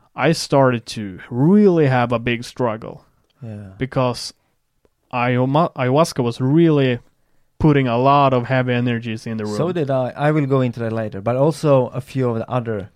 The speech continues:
Speaker 2: uh,
Speaker 1: Yeah.
Speaker 2: persons in the group as well.
Speaker 1: Yeah, so I think in the room there was a really high, high vibration.
Speaker 2: Yeah.
Speaker 1: And I think we were all struggling, like, "Ooh, this is really high
Speaker 2: Yeah.
Speaker 1: energies. Can I really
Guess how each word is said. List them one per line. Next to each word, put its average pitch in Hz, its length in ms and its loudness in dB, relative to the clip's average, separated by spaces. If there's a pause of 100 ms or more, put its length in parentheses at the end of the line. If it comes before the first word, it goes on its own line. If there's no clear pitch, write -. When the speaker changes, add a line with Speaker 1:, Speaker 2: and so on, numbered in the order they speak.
(400)
Speaker 2:
uh, 127 40 -6
Speaker 1:
Yeah. 113 180 -4 (840)
Speaker 2:
persons 113 420 -8
in 107 80 -4
the 104 80 -6
group 98 280 -8
as 104 140 -12
well. 98 260 -8 (220)
Speaker 1:
Yeah, 120 280 0
so 127 160 -2
I 131 80 2
think 143 540 -4 (420)
in 151 200 0
the 147 100 4
room 139 340 4
there 120 140 2
was 117 240 -4
a 127 60 -4
really 139 420 4
high, 127 300 0 (340)
high 127 240 -2
vibration. 120 840 -4 (240)
Speaker 2:
Yeah. 107 160 -18 (260)
Speaker 1:
And 123 300 -2
I 127 120 0
think 135 300 0
we 131 60 2 (120)
were 120 120 -2
all 139 260 2
struggling, 123 760 -2
like, 110 280 -8 (160)
"Ooh, 156 300 -4 (180)
this 147 340 -2
is 147 220 -8
really 139 500 0
high 131 280 -2
Speaker 2:
Yeah. 127 100 -2
Speaker 1:
energies. 117 560 -4
Can 139 260 -4
I 135 60 0
really 135 420 2